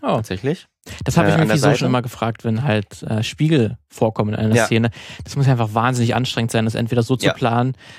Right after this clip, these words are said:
Speaker 1: dass man das nicht sieht, dass man so im Winkel den trifft, oder halt das mit C G I
Speaker 2: Ja.
Speaker 1: dann wahrscheinlich dann entfernt.
Speaker 2: Genau.
Speaker 1: Ähm,
Speaker 2: Ja. Das ist bei
Speaker 1: anstrengend.
Speaker 2: Matrix auch bei Morpheus Brille ganz oft passiert, ne? Man sieht das ab und zu mal auch. Bei manchen haben sie es dann rausgemacht, äh, im Nachhinein. Ähm, Star Wars A New Hope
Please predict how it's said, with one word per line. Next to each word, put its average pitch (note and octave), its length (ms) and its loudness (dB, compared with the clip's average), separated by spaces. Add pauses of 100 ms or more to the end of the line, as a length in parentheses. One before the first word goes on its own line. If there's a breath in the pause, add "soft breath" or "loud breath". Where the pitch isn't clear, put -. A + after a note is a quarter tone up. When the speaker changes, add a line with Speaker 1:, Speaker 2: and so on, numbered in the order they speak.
Speaker 1:
dass A#2+ 160 -4
man A#2 160 2
das A2+ 200 2
nicht A2+ 320 -4
sieht, C3+ 200 -6
dass D3 100 -4
man B2 100 2
so A#2 120 2
im A2 100 2
Winkel D3 360 2
den D3+ 220 -4
trifft, - 300 -2
oder C3 160 2
halt B2+ 140 0
das - 120 -6
mit B2 200 -2
C - 140 -2
G A#2+ 80 0
I - 20 6
Speaker 2:
Ja. A2+ 160 2
Speaker 1:
dann G#2+ 160 2
wahrscheinlich G#2+ 360 -2
dann G#2+ 120 -2
entfernt. G#2 360 -2
Speaker 2:
Genau. G2+ 280 0 (360 loud breath)
Speaker 1:
Ähm, G2+ 360 -4
Speaker 2:
Ja. G2+ 140 -4 (540 soft breath)
Das A2+ 120 -4
ist A2+ 60 -2
bei A#2 160 0
Speaker 1:
anstrengend. A2 80 2
Speaker 2:
Matrix A#2 400 0
auch - 120 0
bei A2 140 0
Morpheus G#2+ 420 0
Brille A2+ 300 0
ganz F#2+ 180 -2
oft - 280 -6
passiert, G2 420 -4
ne? A2 100 -2
Man A2+ 160 -2
sieht - 180 -12
das G#2 120 -6
ab - 140 -10
und G2+ 100 -6
zu G#2 100 -12
mal F#2 240 -4
auch. F#2+ 240 -2 (320)
Bei G#2 120 0
manchen G2 260 -2
haben G#2 100 -6
sie A2 80 -14
es - 60 -14
dann G2 160 -2
rausgemacht, F#2+ 580 -4
äh, G2 160 -4
im F#2 120 -6
Nachhinein. G2 440 -4 (840 loud breath)
Ähm, G#2+ 440 2
Star A#2+ 260 2
Wars C#3+ 260 2
A B2 60 -4
New A2 240 2
Hope B2+ 300 2